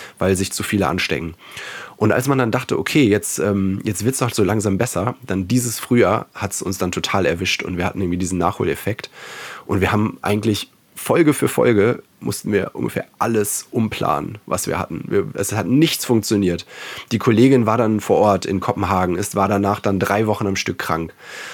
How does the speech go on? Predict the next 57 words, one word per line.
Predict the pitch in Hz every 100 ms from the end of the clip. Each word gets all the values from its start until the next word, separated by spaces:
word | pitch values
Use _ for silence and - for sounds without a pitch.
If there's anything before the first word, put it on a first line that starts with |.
| -
Ähm, | - 117 110
<laughs> | -
Susanne | 127 117 104 123
und | 101
ich | 117
sind | 117 113
irgendwie | 123 131 110
eingesprungen, | 98 120 117 - 104
haben | 101
versucht, | 104 104 104
das | 104
zu | -
retten, | 101 104 104 95 -
ähm, | 98 95 92
so. | 95 82 78
Dann | 98 101
haben | 110
wir | 107
noch | 98
den | 113
Start | 104 98 104
verschoben. | 98 - 92 82 80 - - - -
Dann | 98
mussten | 104 120 - 113
wir | 107
die | 107
nächste | 110 -
Folge | 113 98 95
wieder | 92 92
tauschen, | - 87 85
weil | 90
jemand | 87 87 82
ausgefallen | 82 - - 80 78
ist. | 80 - - - -
Und | 101 101
dann | 127
kam | 123 123
halt | 117 104
diese | 127 117
Folge | - 87 98 120
und | - 104 101
dann | 98 101
hatten | 113
wir | 107
das | 101 -
irgendwie | 101 101
alles | 101 107
organisiert | 92 98 87 104
und | 101
dachten, | 95 95
jetzt | 95
muss | 110 135
es | 135
doch | 113
mal | 95
einmal | 98 104
klappen. | 98 107 - 110